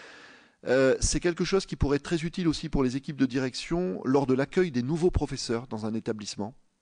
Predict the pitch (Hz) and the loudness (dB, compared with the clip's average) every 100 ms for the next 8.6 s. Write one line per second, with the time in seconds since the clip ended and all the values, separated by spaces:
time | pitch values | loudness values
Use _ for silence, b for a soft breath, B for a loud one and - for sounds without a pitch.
0 | 87 90 _ b b _ 113 117 113 - | -18 -16 _ b b _ -12 -8 -8 -4
1 | 143 131 104 98 92 B B B - 110 | -4 0 0 0 -2 B B B -12 -8
2 | 104 - 98 98 123 131 104 107 101 104 | -8 -8 -10 -6 -4 -6 -8 -8 -6 -6
3 | 98 107 101 110 107 - 143 123 - 113 | -6 -6 -4 -2 -2 -2 -2 -4 -4 -4
4 | 113 123 113 - 110 107 117 113 117 127 | -2 -2 -2 -6 -4 -2 -2 -2 -2 -4
5 | - 123 127 170 175 110 110 233 - 180 | -6 -4 -2 -2 -2 -4 -2 -2 -2 0
6 | - 151 - - - 147 143 120 123 147 | 0 0 -4 -10 0 2 2 0 0 0
7 | - 135 143 - 117 123 131 - 123 139 | 0 2 2 0 -2 2 2 0 0 2
8 | 123 - 123 107 120 110 | 0 0 -2 0 -2 -2